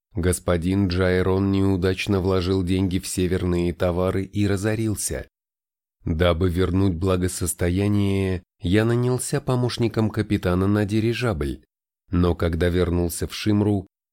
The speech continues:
то госпожа уже умерла от болезни, а господина за долги заклеймили и выгнали из столицы. Найти его я не сумел,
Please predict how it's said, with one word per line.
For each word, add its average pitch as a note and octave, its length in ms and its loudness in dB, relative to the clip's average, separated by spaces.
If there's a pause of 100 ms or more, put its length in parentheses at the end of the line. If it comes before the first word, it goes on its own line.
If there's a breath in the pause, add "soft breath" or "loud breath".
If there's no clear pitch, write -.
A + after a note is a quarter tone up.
то G2+ 120 2
госпожа A#2 520 -2
уже B2 260 0
умерла B2+ 580 0
от F2+ 120 -2
болезни, F2+ 640 -2 (400)
а F#2 160 4
господина F#2+ 640 0
за G#2+ 140 0
долги G#2+ 400 0
заклеймили A2+ 680 0
и A2+ 220 -2
выгнали A2+ 460 2
из G#2 280 -2
столицы. D#2+ 800 -4 (560)
Найти F2 460 2
его G2 380 2
я G#2 180 2
не A2 160 2
сумел, A2+ 500 -2